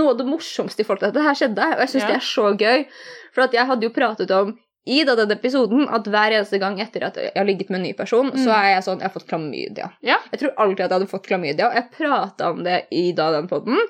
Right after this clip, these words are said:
Speaker 2: Ja.
Speaker 1: Og så sånn, «Jeg har sikkert fått klamydia.»
Speaker 2: Mhm.
Speaker 1: Og så får jeg en melding av han, sånn litt etterpå, så bare sånn, «Klamma?» spørsmålstegn, og jeg bare, «Kødder du med meg?» Og eksen din sendte en melding og bare, «Hun har fått klamydia.»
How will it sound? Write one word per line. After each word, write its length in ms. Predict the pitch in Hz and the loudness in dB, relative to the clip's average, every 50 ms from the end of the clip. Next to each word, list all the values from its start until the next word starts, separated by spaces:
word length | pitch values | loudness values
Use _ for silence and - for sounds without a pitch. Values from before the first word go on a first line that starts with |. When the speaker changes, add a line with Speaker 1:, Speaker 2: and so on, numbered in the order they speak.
| - _ | -4 _
Speaker 2:
Ja. 200 | - 208 190 220 480 - | -8 -4 -4 -4 -4 -4
Speaker 1:
Og 60 | - 233 | -4 -2
så 120 | - 226 233 | 0 0 0
sånn, 160 | - 226 214 | 0 0 0
«Jeg 100 | 180 214 | -2 -2
har 0 | |
sikkert 420 | 240 - - - 185 - - - | -4 -6 -8 -8 -4 -2 -2 -2
fått 260 | - - 196 - - - | -2 -2 -6 -6 -6 -4
klamydia.» 640 | - 233 220 196 180 156 - - 165 147 170 196 302 523 508 | -2 0 0 0 0 -2 -6 -8 -8 -2 0 2 2 2 0
Speaker 2:
Mhm. 400 | 254 262 254 262 269 285 302 349 392 440 740 807 | -2 -6 -4 -2 0 0 0 0 0 -4 -6 -4
Speaker 1:
Og 60 | - | -4
så 120 | 294 - 320 | -2 -2 0
får 40 | - | 0
jeg 80 | 339 | 2
en 80 | 285 294 | 2 2
melding 280 | 302 285 240 202 202 214 | 2 0 0 0 0 0
av 80 | 226 | 0
han, 380 | 240 - 233 240 277 285 285 277 277 | 2 2 2 4 4 4 4 2 0
sånn 160 | - 254 233 | -2 -2 0
litt 120 | 233 240 - | 0 0 0
etterpå, 260 | - 233 - 214 240 | -2 0 0 0 0
så 140 | 247 240 220 | 2 2 2
bare 140 | 220 208 202 | 2 2 4
sånn, 200 | 202 208 196 196 196 - _ _ _ _ _ _ _ - | 4 2 2 0 -2 -8 _ _ _ _ _ _ _ -6
«Klamma?» 480 | - - 262 247 226 202 190 196 220 285 | 0 2 2 2 2 0 -2 -2 -2 -2
spørsmålstegn, 1400 | - - - - 247 - - - 302 381 - 403 392 - - - - 349 - 427 381 415 415 494 508 480 508 - | -2 -4 -2 -2 0 0 2 4 4 4 4 4 2 0 -4 -8 -8 -2 2 4 4 6 6 4 4 2 0 2
og 80 | - 330 | 2 4
jeg 340 | 339 330 311 311 330 330 330 | 6 6 6 4 4 4 2
bare, 440 | 359 339 311 285 277 277 269 269 262 453 539 494 466 427 359 339 - | 2 2 2 2 2 4 4 2 2 0 -2 0 2 2 2 2 0
«Kødder 800 | - - 605 - - - 415 427 - 381 - - - - - - | 0 2 4 6 4 4 4 0 -2 -2 -2 0 2 2 2 2
du 100 | - 508 | 2 2
med 680 | - 381 427 427 427 415 415 440 453 427 403 392 381 381 | 4 2 2 2 2 2 2 2 2 2 0 -2 -2 0
meg?» 800 | 370 403 427 466 508 539 571 587 571 622 571 554 539 539 427 - | 2 2 2 2 2 0 0 -2 -4 -8 -6 -4 -2 0 0 2
Og 100 | 311 - - - - | 0 0 0 -2 -2
eksen 560 | 302 392 - - _ - - - - 285 285 | -2 -2 -2 -4 _ -20 -8 -2 0 2 2
din 160 | 294 311 320 | 4 2 2
sendte 180 | 311 254 240 240 | 2 0 0 0
en 60 | 226 | -2
melding 180 | 240 226 208 208 | -2 -2 -2 -2
og 60 | 208 | -2
bare, 120 | 202 190 208 | -2 -2 -4
«Hun 80 | 214 - | -6 -8
har 80 | - | -10
fått 140 | - - - | -12 -10 -8
klamydia.» 580 | - - 220 208 196 - - - - - 269 247 | -8 -6 -6 -4 -4 -4 -4 -4 -4 -4 -4 -4